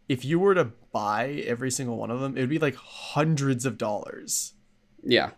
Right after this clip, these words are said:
Speaker 2: I-, if you want, if you wanted them, if you wanna know what the mic drop moment of this showcase was, it was this.
Speaker 1: For me, probably
Speaker 2: Personally,
Speaker 1: that. Yeah.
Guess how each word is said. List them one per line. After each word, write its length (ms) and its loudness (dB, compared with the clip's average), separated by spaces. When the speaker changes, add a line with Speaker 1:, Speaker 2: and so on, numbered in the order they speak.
Speaker 2:
I-, 40 6
if 240 6
you 80 8
want, 260 8
if 160 2
you 100 8
wanted 200 6
them, 220 2
if 160 0
you 60 6
wanna 120 8
know 120 8
what 100 0
the 80 -2
mic 260 2
drop 260 4
moment 360 -2
of 100 -4
this 220 -4
showcase 440 -2
was, 220 -2
it 100 -4
was 340 -2
this. 400 -4
Speaker 1:
For 140 -2
me, 240 -2
probably 260 6
Speaker 2:
Personally, 340 2
Speaker 1:
that. 120 -8
Yeah. 280 -8